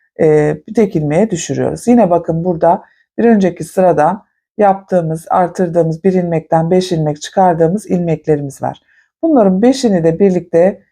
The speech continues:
şişime alıp hepsini birlikte örüp tek ilmeğe düşürüyorum. Ve kalan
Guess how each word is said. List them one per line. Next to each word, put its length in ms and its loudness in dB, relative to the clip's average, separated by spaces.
şişime 420 -2
alıp 340 0
hepsini 420 -2
birlikte 380 0
örüp 460 0
tek 180 0
ilmeğe 380 -2
düşürüyorum. 540 -6
Ve 240 2
kalan 520 0